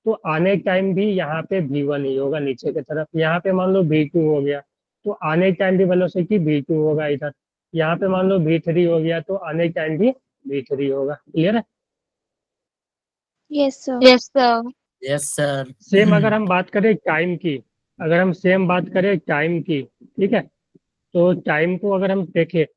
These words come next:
Speaker 1: तो यहाँ से यहाँ जाने में जितना time लेगा उतना ही time यहाँ से यहाँ आने में लेगा, ठीक है,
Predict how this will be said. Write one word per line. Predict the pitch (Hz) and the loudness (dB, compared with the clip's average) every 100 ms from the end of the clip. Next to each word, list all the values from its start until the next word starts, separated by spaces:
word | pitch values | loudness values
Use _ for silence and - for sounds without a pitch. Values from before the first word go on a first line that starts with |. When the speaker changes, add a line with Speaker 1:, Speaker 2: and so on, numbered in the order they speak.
| _ _ | _ _
Speaker 1:
तो | 196 | 2
यहाँ | 175 156 143 185 | 2 2 -2 -4
से | - 208 | -2 -2
यहाँ | 196 180 196 | -2 -2 -2
जाने | 180 175 190 | -2 0 -2
में | 196 | 0
जितना | 175 - 185 180 | -2 0 0 0
time | 175 165 170 | 0 -2 0
लेगा | 160 143 131 - _ _ | -2 -2 -6 -10 _ _
उतना | - 131 185 175 | -8 -2 -2 0
ही | 185 | -2
time | 180 185 180 | -2 -2 -2
यहाँ | 156 165 | -2 -4
से | - 170 | -4 -4
यहाँ | 165 190 | -2 -4
आने | 151 139 135 | -4 -4 -4
में | 131 | -4
लेगा, | 127 131 135 | -4 -4 -6
ठीक | - - 185 | -10 -4 0
है, | 208 | 0